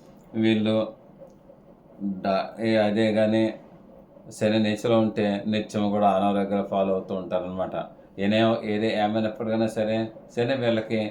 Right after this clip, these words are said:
మంచి ఫలితాలు ఇస్తాడు కానీ చెడు ఫలితాలు ఇవ్వడు. ఇది లగ్నంలో ఉన్నట్టయితే. ఇక ఈ యొక్క ఏడు గ్రహాల గురించి అయ్యి నెక్స్ట్ మనం రాహు షాడో ప్లానెట్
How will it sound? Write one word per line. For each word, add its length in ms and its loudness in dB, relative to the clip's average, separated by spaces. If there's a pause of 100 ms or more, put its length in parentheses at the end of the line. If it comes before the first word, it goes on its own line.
(160)
మంచి 260 -2
ఫలితాలు 460 0
ఇస్తాడు 320 -2
కానీ 220 -2 (200)
చెడు 260 -4
ఫలితాలు 480 -2
ఇవ్వడు. 300 -2 (1700)
ఇది 140 4 (160)
లగ్నంలో 440 4 (100)
ఉన్నట్టయితే. 600 0 (920)
ఇక 120 -2 (540)
ఈ 100 4
యొక్క 180 0 (240)
ఏడు 220 0
గ్రహాల 260 4 (100)
గురించి 300 -2
అయ్యి 180 2 (440)
నెక్స్ట్ 240 -4 (100)
మనం 160 0 (140)
రాహు 300 2 (240)
షాడో 260 2 (100)
ప్లానెట్ 320 0